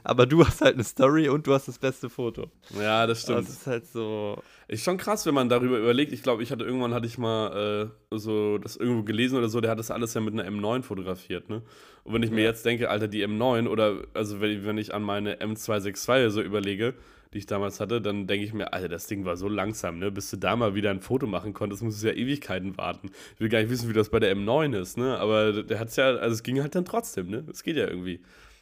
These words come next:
Speaker 1: Ja.
Speaker 2: Deswegen, ist schon, schon spannend. Schon eine
Speaker 1: Mega
Speaker 2: coole Sache.
Speaker 1: nice.
Speaker 2: Echt
Speaker 1: Ja.
Speaker 2: so. Jawohl, Paul. Ich
Speaker 1: Geil.
Speaker 2: freu mich schon auf deine TikTok-Woche, bin ich ehrlich. Also das, äh, nee, TikTok-Monat. Es tut mir leid. Aber lass
Speaker 1: Ich
Speaker 2: mal
Speaker 1: find's
Speaker 2: gerne
Speaker 1: auch immer
Speaker 2: einen Podcast
Speaker 1: schwierig, ne?
Speaker 2: drüber
Speaker 1: Weil,
Speaker 2: machen.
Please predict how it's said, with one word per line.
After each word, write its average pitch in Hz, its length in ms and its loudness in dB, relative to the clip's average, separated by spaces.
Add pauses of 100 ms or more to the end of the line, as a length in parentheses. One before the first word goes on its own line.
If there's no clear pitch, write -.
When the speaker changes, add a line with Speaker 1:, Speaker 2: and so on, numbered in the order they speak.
(180)
Speaker 1:
Ja. 120 140 -8
Speaker 2:
Deswegen, 95 440 -10 (200)
ist - 100 -14
schon, 131 460 -4
schon 135 200 -6
spannend. 98 360 -4 (680)
Schon - 200 -4
eine 113 60 -2
Speaker 1:
Mega 110 100 -8
Speaker 2:
coole 113 160 -2
Sache. 104 240 -4
Speaker 1:
nice. 87 180 -12 (480)
Speaker 2:
Echt 107 200 -2
Speaker 1:
Ja. - 60 -6
Speaker 2:
so. 85 160 -8 (920)
Jawohl, 139 360 6 (140)
Paul. 113 300 6 (240)
Ich 123 120 2
Speaker 1:
Geil. 123 100 6
Speaker 2:
freu 139 120 10
mich 165 100 0
schon 160 120 0
auf 151 120 4
deine 131 220 4
TikTok-Woche, 135 560 0
bin 151 140 -2
ich 160 140 -6
ehrlich. 143 420 0 (100)
Also 120 280 2
das, - 320 -4
äh, 107 200 0
nee, 113 200 4
TikTok-Monat. 117 680 2 (160)
Es 110 100 -8
tut 113 120 -2
mir 107 60 2
leid. 98 260 4 (160)
Aber 117 180 6
lass 139 200 4
Speaker 1:
Ich 180 40 2
Speaker 2:
mal 165 60 2
Speaker 1:
find's 156 180 6
Speaker 2:
gerne 180 60 6
Speaker 1:
auch 156 80 2
immer 151 140 8
Speaker 2:
einen 135 40 8
Podcast 175 220 4
Speaker 1:
schwierig, 143 140 6
ne? 147 80 4
Speaker 2:
drüber 147 100 4
Speaker 1:
Weil, 123 160 6
Speaker 2:
machen. - 80 -10